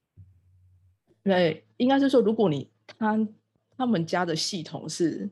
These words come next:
就是有会员制，然后就比如说像全联好了，那你没有载具的话，你也可以不用印发票，它就是存在他们的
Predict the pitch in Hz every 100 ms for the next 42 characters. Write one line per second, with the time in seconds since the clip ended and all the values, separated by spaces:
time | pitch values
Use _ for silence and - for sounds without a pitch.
0 | _ - 208 170 - - 170 98 - -
1 | 113 - 151 185 175 - _ _ _ _
2 | _ _ - 185 147 143 180 175 170 165
3 | - 139 135 147 151 - - 202 _ _
4 | _ _ _ _ - 202 180 147 160 185
5 | - - 170 160 175 175 - - 190 -
6 | 143 - 139 135 139 160 160 165 160 139
7 | 151 151 151 123 - -